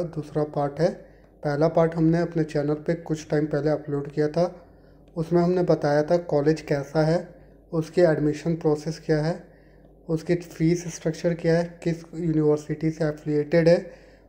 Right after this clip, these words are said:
उसके फैकल्टीज़ कैसे हैं, कौन कौन सी कोर्सेज कॉलेज में अवेलेबल है, ट्रांसपोर्ट फैसिलिटीज़ क्या है, हॉस्टल फैसिलिटीज़ है या नहीं, ये सारे बेसिक चीज़ जो है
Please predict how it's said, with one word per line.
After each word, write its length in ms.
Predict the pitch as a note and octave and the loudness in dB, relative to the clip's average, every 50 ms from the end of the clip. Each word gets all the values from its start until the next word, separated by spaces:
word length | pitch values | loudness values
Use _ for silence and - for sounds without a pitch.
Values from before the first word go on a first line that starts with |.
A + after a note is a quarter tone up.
| _ _ - | _ _ -8
उसके 260 | E3+ E3 D#3+ - - D#3+ | -8 -8 -6 -4 -4 -2
फैकल्टीज़ 640 | - D#3+ D3+ D3+ D#3 D3 C#3+ C#3+ - E3 F3 E3+ - | 0 0 0 2 2 0 0 0 0 -2 -2 0 2
कैसे 280 | - E3+ D#3+ E3 E3 E3+ | 2 2 2 4 2 0
हैं, 200 | D#3+ E3 E3+ F3+ F3 - - - - - - - - - - - - | 0 0 0 -2 -6 -10 -20 -20 -20 -20 -20 -20 -20 -20 -20 -20 -8
कौन 220 | - - D#3 D#3 | 0 2 2 2
कौन 200 | D#3 - F3 F3 | 4 2 2 0
सी 120 | E3+ - F3 - | 2 0 -4 -2
कोर्सेज 380 | - D#3+ D3+ D3+ - - E3+ E3+ | 2 2 2 2 2 -2 -4 -2
कॉलेज 300 | - - D3+ D3 D3+ D3 D#3 | 2 2 2 2 2 2 2
में 120 | E3 D#3+ | 2 2
अवेलेबल 540 | D3+ D3+ C#3+ D3 D3 D3 D3 C#3+ D#3 E3+ E3 | 2 2 2 0 0 0 2 2 2 0 2
है, 140 | E3+ F3 F3 E3+ - - - - - - - _ - | 0 -2 -2 -4 -12 -20 -20 -20 -20 -20 -20 _ -2
ट्रांसपोर्ट 480 | E3 D3+ D3 C#3+ C#3+ - - E3 D#3+ D#3+ | 0 0 0 0 -2 -2 0 0 0 0
फैसिलिटीज़ 680 | - - D#3+ D#3 - - D#3+ D#3 D#3 D#3 F3 F3 F3 - - | 0 -2 -2 -2 -2 -2 -2 0 0 2 2 0 0 0 2
क्या 180 | E3+ E3 D#3+ D#3+ | 2 4 4 4
है, 80 | E3+ F3+ - - - - - - - - - | 2 0 -4 -12 -20 -20 -20 -20 -16 -6 -2
हॉस्टल 360 | D#3 D3 D#3 - - - E3 D#3+ | 0 0 0 -2 -8 -8 -8 -4
फैसिलिटीज़ 640 | - E3+ D#3+ D#3+ - E3+ D#3 D3+ D3 E3 E3 D#3 C#3+ | -2 -2 -2 -2 0 0 0 0 0 0 -2 -2 -2
है 180 | C#3+ D3 D3+ D#3 | -2 2 4 4
या 120 | E3 E3 | 4 4
नहीं, 220 | E3 D#3+ D#3+ E3+ F3+ - - - - - - - - _ - | 4 2 2 0 -2 -6 -16 -20 -20 -20 -20 -20 -20 _ 0
ये 120 | E3+ F3 F3 | 0 0 2
सारे 300 | F3 - D#3 D#3 E3 F3 E3+ | 4 4 4 6 6 4 4
बेसिक 380 | D#3+ D#3+ D3+ D3+ - F#3 F3 - | 4 2 2 2 0 -4 -6 -6
चीज़ 260 | - - F3 F3 D#3+ | -6 -4 -2 -2 -2
जो 160 | - - D#3 | 0 2 4
है 260 | D3+ D#3+ G3 - - | 4 4 2 0 -6